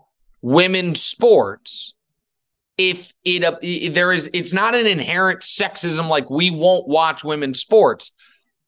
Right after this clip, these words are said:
What we need is to feel like we're watching the best product possible. And I feel like in tennis, the men's serves became so powerful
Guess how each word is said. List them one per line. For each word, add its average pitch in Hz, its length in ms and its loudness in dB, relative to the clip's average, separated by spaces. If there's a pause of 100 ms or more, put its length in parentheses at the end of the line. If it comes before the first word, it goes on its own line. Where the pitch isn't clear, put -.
(140)
What 170 320 4
we 190 200 0
need 247 440 2
is 160 300 -2
to 156 140 -2
feel 220 320 2
like 190 200 2
we're 190 160 2
watching 175 400 -2
the 160 100 -2
best 180 640 -4
product 165 440 0
possible. 147 640 -4 (480)
And 165 160 2
I 220 280 2
feel 185 260 -2
like 160 220 0
in 135 200 -4
tennis, 175 760 -4 (380)
the 160 140 2
men's 208 480 0
serves 147 680 0
became 139 380 -6
so 233 500 4
powerful 156 800 -2